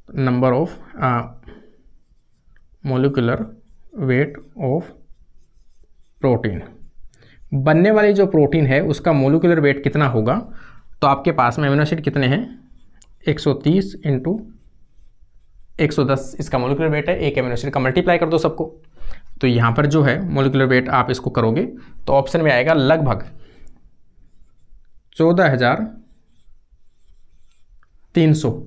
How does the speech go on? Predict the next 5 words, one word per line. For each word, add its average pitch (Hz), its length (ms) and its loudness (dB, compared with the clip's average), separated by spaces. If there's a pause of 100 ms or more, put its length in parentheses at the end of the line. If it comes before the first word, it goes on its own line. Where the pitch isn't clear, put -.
(440)
डाल्टन, 123 560 -2 (3500)
चौदह 131 220 0
हजार 120 180 0
तीन 123 180 -4
सौ - 160 -6